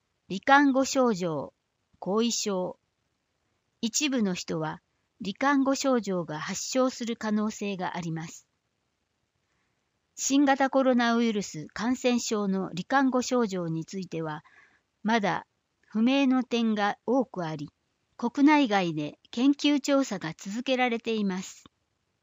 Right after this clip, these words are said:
症状についてのアプローチ、フォローアップ方法などについてのリーフレットや、罹患後症状に関する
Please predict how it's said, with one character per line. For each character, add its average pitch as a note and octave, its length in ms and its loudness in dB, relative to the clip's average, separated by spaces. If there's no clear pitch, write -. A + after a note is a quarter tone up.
症 D4 280 0
状 D4+ 180 2
に G3+ 160 0
つ A3+ 140 -8
い G#3 80 -6
て F3+ 160 -6
の D#3+ 180 -4
ア - 80 -6
プ B3+ 140 -2
ロ B3 140 2
ー F#3+ 40 -4
チ、 - 320 -10
フ B3+ 140 2
ォ - 20 4
ロ D4 200 4
ー C#4 80 4
ア - 20 2
ッ C4+ 100 -4
プ C4 140 -4
方 A#3+ 240 2
法 F3 200 -4
な F3+ 160 -4
ど F3 120 -6
に E3+ 160 -4
つ - 160 -8
い F#3+ 80 -8
て F3 120 -8
の E3 160 -4
リ B3+ 180 0
ー - 20 2
フ - 120 -10
レ F3+ 100 -6
ッ E3 140 -8
ト D#3+ 60 -10
や、 D3+ 240 -10
罹 F#3+ 120 -8
患 C4+ 240 2
後 C#4 120 2
症 C4+ 260 0
状 F#3 220 -4
に D#3+ 160 -4
関 F3+ 240 -6
す F3 180 -10
る D3 180 -6